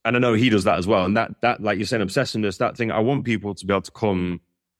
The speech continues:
and get something different from it, but also to be involved in some way. These sorts of things I've not fully explored yet, 'cause I also had this real amazing idea I wanted to do where I would go and interview people before the show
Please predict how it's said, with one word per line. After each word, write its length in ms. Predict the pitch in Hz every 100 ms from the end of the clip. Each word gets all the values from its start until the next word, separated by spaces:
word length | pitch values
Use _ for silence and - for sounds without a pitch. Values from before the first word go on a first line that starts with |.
| _
and 180 | 98 95
get 220 | 98 -
something 380 | - 101 98 90
different 320 | 110 - 101
from 160 | - 95
it, 180 | 90 -
but 80 |
also 300 | 110 139 170
to 100 | 135
be 120 | 98 101
involved 380 | 82 104 107
in 100 | 87
some 180 | 82 90
way. 160 | 80 65 - _ _ _ _ -
These 260 | 113 135 135
sorts 280 | 143 -
of 80 | 113
things 200 | 110 131
I've 100 | 104
not 240 | 107 110 -
fully 300 | - 104 98
explored 460 | 95 - 101 98
yet, 120 | 98
'cause 160 | - 92
I 100 | 95
also 280 | 110 - 104
had 160 | 107
this 340 | 95 92 - - _ -
real 520 | 113 139 139 120 107
amazing 420 | - 104 120 110
idea 240 | 104 101 104
I 40 |
wanted 240 | 95 98 87
to 80 |
do 220 | 87 104 92
where 220 | 92 82
I 100 | 95
would 200 | 95 95
go 440 | 104 104 98 98 104
and 100 | 104
interview 380 | 113 107 107
people 340 | 95 101 92 95
before 380 | 95 - 107 107
the 80 |
show 460 | 98 - 92 80 92